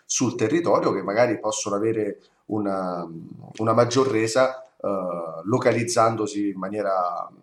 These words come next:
in maniera forte, in maniera, eh, capillare sul territorio. Noi, per quanto ci riguarda, abbiamo fatto questo tipo di, eh, ragionamento e di strategia quando abbiamo iniziato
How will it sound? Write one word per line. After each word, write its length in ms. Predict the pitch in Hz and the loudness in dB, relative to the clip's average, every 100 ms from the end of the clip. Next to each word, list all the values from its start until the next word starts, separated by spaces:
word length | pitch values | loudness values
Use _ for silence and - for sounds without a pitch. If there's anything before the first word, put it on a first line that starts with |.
| - | -12
in 100 | 101 | -6
maniera 300 | 101 107 101 | -2 0 2
forte, 400 | 131 98 - 95 | 4 2 0 -8
in 80 | |
maniera, 440 | 95 101 101 98 92 | -8 -6 -2 -2 -4
eh, 1160 | - - - - 95 92 - - 62 - - 50 - - _ - - - - - - | -8 -16 -18 -6 -2 0 -2 -4 -8 -10 -12 -14 -16 -20 _ -20 -20 -20 -20 -14 2
capillare 580 | 117 117 120 127 110 107 | 4 4 4 4 4 4
sul 160 | 107 | -2
territorio. 600 | - 110 110 107 82 76 - _ _ - | -6 -4 0 0 0 -6 -16 _ _ 0
Noi, 500 | 175 - - - - - - | 4 6 2 -4 -16 -16 -16
per 160 | - 110 | -4 0
quanto 280 | - 120 117 | 4 4 2
ci 100 | 131 | -4
riguarda, 540 | 131 110 110 98 101 | 2 4 4 2 0
abbiamo 320 | 92 117 104 | 0 -2 -4
fatto 520 | 104 127 120 117 - - _ _ _ | 4 4 4 -2 -4 -8 _ _ _
questo 440 | 156 160 - 139 | 2 2 2 0
tipo 300 | 160 156 135 | 0 0 0
di, 360 | 117 117 113 - | 0 -4 -4 -6
eh, 1400 | 110 107 101 98 92 98 - _ _ - - _ - - | -2 0 0 -2 -6 -14 -20 _ _ -20 -20 _ -18 0
ragionamento 640 | 123 117 131 135 120 92 | 2 4 2 4 2 -2
e 40 | 98 | -6
di 80 | 101 | -8
strategia 580 | - 117 123 131 190 | -2 -2 -2 2 2
quando 260 | - 117 110 | 4 2 2
abbiamo 260 | 104 110 104 | 0 -2 -2
iniziato 640 | 101 - 98 87 90 - | -6 -2 0 -2 -6 -16